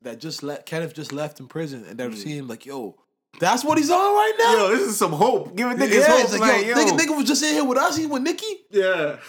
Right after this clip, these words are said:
Speaker 2: <laughs>
Speaker 1: Dog, if you see all the pictures he takes,
Speaker 2: Mm-hmm.
Speaker 1: he got the jail pose on him. Like,
Speaker 2: Like,
Speaker 1: he
Speaker 2: no.
Speaker 1: stands to the side and he puts
Speaker 2: Yeah.
Speaker 1: his, and he puts his hands on his hips, like,
Speaker 2: Yeah.
Speaker 1: but, like, he puts his hands in his pockets, like, all his posts.
Speaker 2: Yeah.
Speaker 1: The man's doing a jail, like, yo, he's a,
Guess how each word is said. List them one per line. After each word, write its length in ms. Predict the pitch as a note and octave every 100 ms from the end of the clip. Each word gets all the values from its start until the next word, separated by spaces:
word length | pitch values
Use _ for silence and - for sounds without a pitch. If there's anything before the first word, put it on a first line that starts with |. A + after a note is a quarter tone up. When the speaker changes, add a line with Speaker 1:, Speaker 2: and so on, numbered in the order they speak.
| F#4+
Speaker 2:
<laughs> 200 | A#4+ F3+
Speaker 1:
Dog, 220 | C#4 A3+
if 60 | A3+
you 60 |
see 120 | - D#4+
all 140 | C#4+
the 80 | C4+
pictures 320 | C4+ C4+ G#3+
he 80 | G#3+
takes, 400 | G#3+ A3+ D#4+ -
Speaker 2:
Mm-hmm. 340 | - D#3 D#3 C#3
Speaker 1:
he 120 | A3+
got 200 | A#3 F3
the 80 | D#3
jail 300 | E3 F#3+ G#3+
pose 340 | A3 G#3+ B3+
on 160 | A3 A3+
him. 120 | G#3
Like, 220 | D#3+ D3 _ _ B2 C3+
Speaker 2:
Like, 160 | B2+
Speaker 1:
he 60 | A#2+
Speaker 2:
no. 120 | B2+
Speaker 1:
stands 280 | C#3+ B3+ B3+
to 60 | B3
the 60 |
side 380 | A3 A3+ A#3+ A3
and 40 | F3
he 80 |
puts 100 | D3+ D3
Speaker 2:
Yeah. 40 | B2+
Speaker 1:
his, 80 | G2 - _ _
and 100 | D#3+
he 20 | F3
puts 120 | F#3
his 100 | F3
hands 260 | F#3+ G3
on 140 | G3 F3+
his 100 | E3+
hips, 260 | G3 G#3
like, 300 | F#3 E3 - -
Speaker 2:
Yeah. 180 | C#3 C#3
Speaker 1:
but, 80 | C3+
like, 100 | F3
he 100 | F3 E3
puts 180 | G3 E3
his 80 |
hands 240 | F#3 F#3 E3
in 60 |
his 80 | D#3+
pockets, 420 | D#3 F#3 G3 G#3
like, 200 | D#3+ - -
all 240 | G3+ B3+
his 120 | B3
posts. 460 | - G#3 D#3+ - - _
Speaker 2:
Yeah. 360 | B2 B2+ A2 G2+ -
Speaker 1:
The 80 | D3+
man's 300 | G3 G3+ D#3
doing 180 | F#3+ E3
a 60 |
jail, 200 | D#3 E3
like, 160 | E3 E3+
yo, 120 | E4+
he's 160 | E4+
a, 120 | F4+